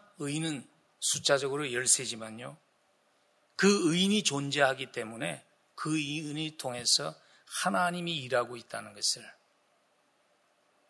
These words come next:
그래서 의인의, 적은 숫자의 의인으로 살아가는 것이 얼마나 중요하다는 것을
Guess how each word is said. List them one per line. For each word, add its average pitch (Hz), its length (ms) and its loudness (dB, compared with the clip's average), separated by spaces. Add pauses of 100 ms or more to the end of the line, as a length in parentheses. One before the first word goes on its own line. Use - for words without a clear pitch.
(140)
그래서 170 340 2
의인의, 175 720 0 (200)
적은 180 400 4
숫자의 165 560 2
의인으로 151 440 -2
살아가는 131 640 0
것이 127 480 -2 (320)
얼마나 180 480 0
중요하다는 131 840 -2
것을 - 460 -2